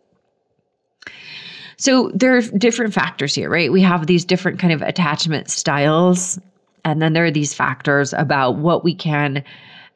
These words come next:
and can't do and what we have and ha-, don't have capacity for in our lives. And I think this is a larger question that we're dealing with nowadays. Like, I don't have the mental and the, the psychological capacity to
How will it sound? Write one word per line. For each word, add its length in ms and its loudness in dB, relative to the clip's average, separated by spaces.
and 240 -2
can't 340 0
do 260 2
and 220 -2
what 200 0
we 100 0
have 340 -2
and 120 -4
ha-, 320 -2
don't 280 0
have 240 -4
capacity 680 -6
for 480 -10
in 140 -2
our 200 -4
lives. 560 -4
And 140 2
I 80 4
think 180 2
this 180 0
is 140 -4
a 60 2
larger 420 -2
question 480 -4
that 140 -6
we're 120 0
dealing 320 -2
with 160 -8
nowadays. 520 -8
Like, 160 -8
I 120 2
don't 260 0
have 600 -2
the 100 0
mental 960 0
and 160 0
the, 300 -2
the 460 -4
psychological 840 -2
capacity 840 -6
to 440 -2